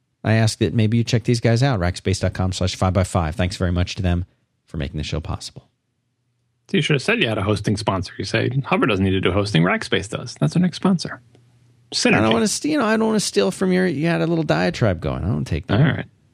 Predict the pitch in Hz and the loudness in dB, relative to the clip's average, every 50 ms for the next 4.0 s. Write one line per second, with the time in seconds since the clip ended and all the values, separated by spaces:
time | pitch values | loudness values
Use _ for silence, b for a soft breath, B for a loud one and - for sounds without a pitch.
0 | _ _ _ _ _ - - 131 117 113 107 117 117 117 131 135 131 127 127 120 | _ _ _ _ _ -2 0 2 2 2 2 2 2 2 2 2 2 2 2 2
1 | 113 110 107 107 107 107 107 110 110 120 117 113 104 107 104 107 - - - 160 | 2 2 0 0 -2 -2 -4 -2 0 2 2 2 0 -2 -2 -4 -8 -4 -2 0
2 | 147 135 - - - 113 110 107 104 107 - - 131 117 - 127 113 113 107 117 | 0 0 -2 -2 -2 0 0 0 -2 -2 -2 -2 -2 0 0 -2 -2 0 0 0
3 | 120 - - - 104 104 98 95 95 87 - - 123 117 107 85 - - - - | 0 -2 -2 -2 0 0 2 2 2 0 2 2 2 2 2 -2 -4 -6 -10 -14